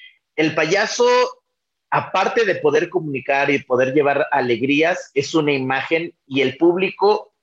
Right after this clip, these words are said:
capta y es muy perceptivo a lo que hace un payaso. Esto significa que puedes llegar fácilmente a su corazón y que si una persona está pasando por algún problema o alguna enfermedad,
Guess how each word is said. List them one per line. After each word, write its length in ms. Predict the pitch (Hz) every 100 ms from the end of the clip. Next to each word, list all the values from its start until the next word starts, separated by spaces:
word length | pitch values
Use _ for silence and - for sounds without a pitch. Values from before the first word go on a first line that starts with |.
| -
capta 460 | 165 165 - 180
y 100 | 185
es 120 | 156 151
muy 200 | 165 165
perceptivo 880 | 160 131 123 - - 165 156 - _ _ _ _ _
a 100 | 131
lo 160 | 131 123
que 100 | 139
hace 180 | 120 139
un 100 | 127
payaso. 520 | 120 120 110 - _ _ -
Esto 200 | 160 190
significa 460 | 160 143 131 156
que 100 | 180 147
puedes 220 | 151 147
llegar 240 | 135 135
fácilmente 560 | 147 139 139 131 135 135
a 40 |
su 120 | -
corazón 520 | - 113 107 151 180 240 - - - -
y 180 | 147
que 100 | 143
si 140 | 135 160
una 160 | 190
persona 360 | 180 147 170 165
está 200 | 170 165
pasando 380 | 156 165 156 156
por 140 | 135
algún 280 | 123 127 139
problema 540 | 151 143 139 143 143 135
o 80 |
alguna 240 | 120 131 139
enfermedad, 580 | 135 123 117 117 143